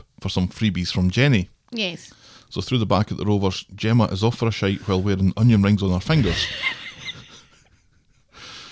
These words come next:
Speaker 1: I saw she gets so much stick for this online.
Speaker 2: Uh.
Speaker 1: So many people just full of hate about, uh, Gemma, <laughs> Gemma's eating habits.
Speaker 2: Right.
Speaker 1: It's, it's funny.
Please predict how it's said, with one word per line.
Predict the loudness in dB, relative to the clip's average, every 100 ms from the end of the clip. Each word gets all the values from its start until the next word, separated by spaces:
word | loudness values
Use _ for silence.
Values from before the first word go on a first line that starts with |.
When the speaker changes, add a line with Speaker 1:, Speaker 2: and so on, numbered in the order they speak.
| -20 -20 -20 -20 -20 -20 -20 _ -2
Speaker 1:
I | 0
saw | 0 2 2
she | 2 -2
gets | 0 -2 0
so | 4
much | 4 4
stick | -2 -2 -2
for | -2
this | -2 -4 -8 -16 _ 2
online. | 4 6 6 4 2 -2 -2
Speaker 2:
Uh. | 2 2 0 -4
Speaker 1:
So | -2 4
many | 4
people | 4 2 0
just | 0 -2 -6 -16
full | -4 2 2
of |
hate | 4 2 2
about, | 0 0 0 _ _ _ -2
uh, | 0 2 0 -4 -10 _ _ _ -6 2
Gemma, | 6 6 4 2 _
<laughs> | -20 -2
Gemma's | 4 4 6
eating | 4 4
habits. | 4 2 0 -6 -14 -4
Speaker 2:
Right. | -2 0 -2 -6 _ _ _ -12
Speaker 1:
It's, | -6 -4 0
it's | 0 0
funny. | 0 4 6 4